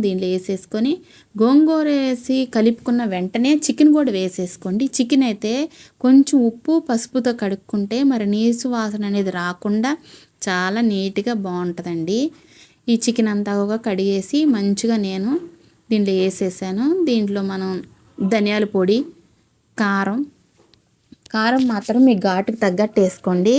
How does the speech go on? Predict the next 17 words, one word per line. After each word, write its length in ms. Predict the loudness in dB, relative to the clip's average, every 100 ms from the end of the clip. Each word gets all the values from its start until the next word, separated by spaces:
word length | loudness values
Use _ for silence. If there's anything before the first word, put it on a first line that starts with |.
| 2
ఒక 240 | 0 -2
స్పూన్ 320 | -2 4 4
ఎక్స్ట్రా 420 | 4 0 -2 0 2
వేసుకున్నా 560 | 2 -2 -4 -4 -2 -2 -2
ఏం 260 | -2 0 0
పర్వాలేదు. 640 | 0 -2 -2 -2 -2 -2 -2 -4 _ -20 -4
గోంగూరలో 500 | 2 6 6 4 0
కారం 360 | -2 -4 -4 -4
ఎక్కువే 300 | -6 -6 -6
పడుతుంది, 480 | -4 -8 -8 -6 -4 -4 -8 -10
చాలా 360 | -8 -6 -4
బాగుంటుంది. 540 | -6 -6 -8 -6 -4 -4 -6 _ _ _ _
ఇదంతా 460 | -2 0 0 0 2
మనం 280 | 2 2 -2
ఇలా 220 | -4 -6
కలిపేసుకోవాలి. 840 | -4 -4 -2 -2 -4 -6 -8 -6 -8
ఇప్పుడు 260 | -6 -2